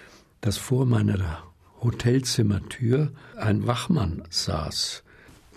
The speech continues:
der uns nicht anguckte, der nicht mit uns sprach, der uns nicht grüßte, der saß da und blieb da,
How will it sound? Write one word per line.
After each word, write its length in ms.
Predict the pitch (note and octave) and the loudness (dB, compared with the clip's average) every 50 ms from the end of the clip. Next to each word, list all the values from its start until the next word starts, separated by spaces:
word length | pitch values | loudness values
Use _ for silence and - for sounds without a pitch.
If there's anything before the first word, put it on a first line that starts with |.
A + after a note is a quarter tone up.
| - | 0
der 260 | A#2+ A2 G#2+ G#2+ G#2 - - - - - _ _ _ _ _ _ _ _ _ | 2 2 2 2 0 -2 -4 -8 -18 -20 _ _ _ _ _ _ _ _ _
uns 260 | - A#2+ G#2+ - - | 0 2 2 2 2
nicht 220 | G2+ F#2 - - | 0 0 0 0
anguckte, 600 | - G#2+ G#2 G#2 - - C#3+ D3 - - - F#3+ D#3 | -2 -2 -2 -2 0 -2 -2 -2 -2 -2 -2 -2 -2
der 240 | - - B2 A2 G2+ | -4 -4 -2 -2 0
nicht 260 | G2+ G#2 - - - | 0 -2 -4 -4 -4
mit 160 | A#2+ G2 - | -4 -2 -2
uns 160 | G2+ F2+ - | -2 -2 -4
sprach, 540 | - - - - - A#2 C#3 D#3+ E3 - - | -6 -8 -8 -6 -4 -2 0 0 -2 -2 -4
der 160 | - A#2+ G#2 | -4 -2 -2
uns 240 | B2+ G#2 - - - | -2 -4 -4 -2 -4
nicht 180 | G#2 - - - | -4 -4 -4 -4
grüßte, 540 | A2+ B2 D#3 D#3 D3+ - - F#3 D3+ D3+ - - _ _ _ _ - - | -2 0 0 0 0 -2 -2 -2 -2 -2 -6 -14 _ _ _ _ -6 -4
der 100 | B2 B2 | -2 -2
saß 380 | - - G3+ F3 D3+ - - - | 0 0 0 0 0 -2 -4 -6
da 320 | G2+ F#2+ F2 F#2 - - _ - - - - - - - _ _ | -6 -8 -8 -10 -14 -18 _ -20 -20 -20 -20 -20 -20 -20 _ _
und 220 | - C3+ G2+ - | 2 2 2 2
blieb 300 | - B2 D#3 F#3+ - - | 2 4 4 2 2 0
da, 280 | - G#2+ F#2 - - | 0 0 0 0 -4